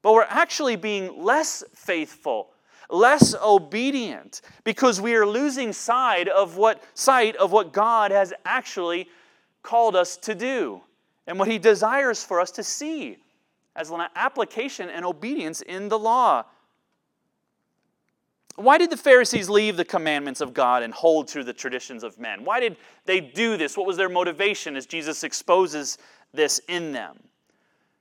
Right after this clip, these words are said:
Well, for the same reasons that we do, the same reasons that we love to be legalists, because it's easier to wash our hands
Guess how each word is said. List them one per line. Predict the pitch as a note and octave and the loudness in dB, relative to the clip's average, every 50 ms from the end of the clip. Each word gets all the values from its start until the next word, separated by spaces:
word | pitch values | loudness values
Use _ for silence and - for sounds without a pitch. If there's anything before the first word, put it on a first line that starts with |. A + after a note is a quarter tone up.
| _ _ _ | _ _ _
Well, | - D3 F3+ G#3 | 2 2 2 2
for | - A3+ | 0 -4
the | G#3 | -6
same | F#3 - - G#3+ G#3 G#3+ G#3 F#3 | -6 -4 -2 -2 -2 -2 -4 -6
reasons | F3+ G3 G#3 G3 F3+ G3 F#3+ E3 | -6 -6 -6 -6 -8 -10 -12 -4
that | C#3+ F#3+ F#3 F3 - - - | -2 -2 -2 -2 -4 -8 -10
we | D3+ E3+ C4 D4 D4+ | -6 -4 -2 -2 -2
do, | B3 F3 C#3 B2 | -4 -6 -6 -8
the | B2+ D3+ | -8 -8
same | - - A#3 A#3 A#3+ A3 | -4 -4 -2 -2 -2 -2
reasons | G#3 G#3+ A3 F#3 G3 G#3 F3+ | -2 -4 -2 -2 -4 -4 0
that | F3 F#3+ D3+ | 0 0 0
we | D#3+ F#3 G3 F#3 | 0 -4 -6 -6
love | E3+ F3 F3+ G3+ A3+ A3+ G3+ F#3 F3 F3+ G3 F#3 - _ _ _ _ _ _ _ _ _ _ _ _ - | -2 0 4 4 6 6 6 4 4 2 0 -4 -10 _ _ _ _ _ _ _ _ _ _ _ _ -6
to | - G#3+ G#3 G3 F#3+ F#3 F3+ F#3 - - - _ _ _ _ _ _ _ _ _ _ _ | -2 2 4 4 4 4 4 2 -2 -6 -14 _ _ _ _ _ _ _ _ _ _ _
be | - G3 G3+ | -4 -2 0
legalists, | G3+ G#3 A#3+ C4+ B3+ A3+ G3 C#3+ - - - - - - - _ _ _ _ _ _ _ _ _ _ _ _ _ _ _ _ _ _ _ _ _ _ _ _ _ _ _ _ | 2 2 2 2 2 0 0 -2 -2 -6 -12 -16 -18 -20 -20 _ _ _ _ _ _ _ _ _ _ _ _ _ _ _ _ _ _ _ _ _ _ _ _ _ _ _ _
because | - D3 - - D#3 C#3 C3 | -12 -10 -6 -4 -4 -4 -4
it's | C#3+ C3+ - - _ | -8 -10 -10 -16 _
easier | - G3+ B3+ D4 D4+ - D#3 B2 A2 G2+ F#2+ F#2+ B2 G3+ A#3+ - _ _ _ _ _ _ _ _ _ _ | -12 -6 -4 -4 -4 -4 -6 -10 -10 -8 -6 -6 -6 -8 -8 -12 _ _ _ _ _ _ _ _ _ _
to | - - D#3 | -16 -14 -10
wash | C#3 C#3 C#3+ C#3 C3+ - D3 | -8 -4 -4 -4 -4 -4 -4
our | A#2+ A2+ | -6 -6
hands | - F3 G3+ G#3 F3+ C3+ A#2+ G#2+ G2+ G#2 G#2+ A2 - - | -6 -8 -10 -10 -8 -8 -10 -10 -12 -14 -16 -18 -18 -20